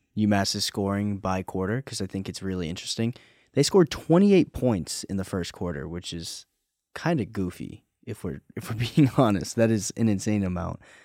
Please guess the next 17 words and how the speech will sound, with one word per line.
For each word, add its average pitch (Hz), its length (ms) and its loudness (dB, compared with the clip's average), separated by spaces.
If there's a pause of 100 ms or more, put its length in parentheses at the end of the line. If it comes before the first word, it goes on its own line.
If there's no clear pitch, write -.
(120)
Sixteen - 520 4
in 156 60 6
the 156 100 6
second, 95 400 0 (280)
six - 680 4 (360)
in 123 160 4
the 113 80 4
third, 101 460 2 (440)
and 120 140 4
then 110 140 2
twenty-five 123 1040 4
in 104 80 -2
the 92 80 -4
fourth. - 460 -8 (840)
They 135 200 10
had 185 340 6
two 196 480 6